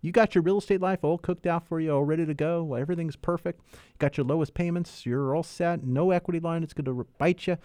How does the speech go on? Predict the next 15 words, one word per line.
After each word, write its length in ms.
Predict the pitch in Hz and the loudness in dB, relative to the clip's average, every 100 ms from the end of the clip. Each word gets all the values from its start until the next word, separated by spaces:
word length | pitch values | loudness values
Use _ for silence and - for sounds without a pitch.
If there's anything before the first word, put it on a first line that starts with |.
| - - _ | -16 -20 _
You 80 | 123 | -4
got 220 | 127 113 | -2 0
everything 340 | 135 185 175 165 | 2 2 2 2
going 260 | 170 165 | 2 2
on. 300 | 160 170 175 | 0 0 0
Your 120 | 143 | 0
loans, 500 | 113 143 175 175 156 | 0 2 2 0 0
uh, 300 | 143 123 117 107 _ _ _ - | 2 2 2 0 _ _ _ 2
doing 240 | 233 214 | 6 6
well. 260 | 160 87 - _ _ _ _ _ _ _ _ _ _ _ - - | 4 2 -4 _ _ _ _ _ _ _ _ _ _ _ -20 -8
Nah, 300 | - 76 80 | -4 -4 -4
that's 220 | 82 92 | -6 -4
not 140 | 110 - | -4 -4
the 60 | |
case. 480 | - 127 131 104 - | -4 0 0 0 -8